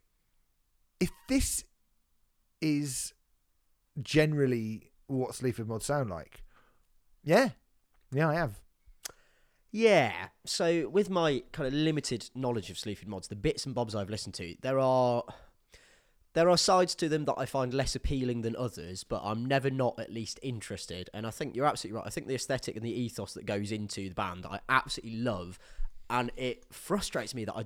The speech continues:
Speaker 2: don't like their output so much more. Like, I, I feel like they're a band I should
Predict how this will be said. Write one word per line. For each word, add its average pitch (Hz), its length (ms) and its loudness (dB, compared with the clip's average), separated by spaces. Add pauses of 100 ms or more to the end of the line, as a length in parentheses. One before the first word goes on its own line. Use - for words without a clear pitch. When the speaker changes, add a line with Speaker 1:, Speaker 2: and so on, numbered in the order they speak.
Speaker 2:
don't 127 280 0
like 110 400 -2
their 98 300 -6 (200)
output 98 480 -4
so 107 260 -2
much 98 160 -8
more. 104 220 -2
Like, 95 120 -4
I, 110 280 -4
I - 20 0
feel 170 240 -2
like 120 140 2
they're 120 100 0
a 107 60 0
band 113 180 -2
I 101 60 -6
should - 400 -4